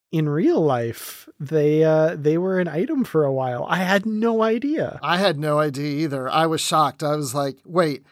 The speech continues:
Speaker 2: am I the only Star Trek fan that hasn't heard this story? Like, did I miss something?" You know? I mean, they met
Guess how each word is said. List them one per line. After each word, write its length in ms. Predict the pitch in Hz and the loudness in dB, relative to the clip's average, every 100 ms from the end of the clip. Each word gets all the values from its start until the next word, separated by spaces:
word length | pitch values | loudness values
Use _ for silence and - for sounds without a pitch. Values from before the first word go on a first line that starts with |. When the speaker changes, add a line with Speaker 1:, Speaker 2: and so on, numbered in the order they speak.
| _ - | _ -10
Speaker 2:
am 120 | 147 | -2
I 140 | 175 233 | 2 2
the 140 | 233 | 2
only 200 | 226 214 | 0 0
Star 260 | 196 - 170 | -2 -2 -2
Trek 240 | 160 180 | -2 -8
fan 260 | - 170 170 | -4 -4 -4
that 140 | 151 | -4
hasn't 280 | 139 143 147 | -4 -4 -6
heard 220 | 131 135 127 | -6 -6 -6
this 160 | 131 | -8
story? 380 | - 143 143 143 | -8 -8 -6 -6
Like, 220 | 147 139 | -6 -6
did 140 | 156 156 | -6 -4
I 120 | 185 | -2
miss 220 | 151 160 | -2 -4
something?" 720 | - 175 175 - 190 185 185 | -4 -6 -6 -4 -2 -2 -4
You 60 | 147 147 | -4 -4
know? 200 | 143 147 _ _ - | -4 -6 _ _ -8
I 100 | 170 | -2
mean, 160 | 180 165 | -2 0
they 120 | 170 | 0
met 320 | 151 156 196 | 2 0 -2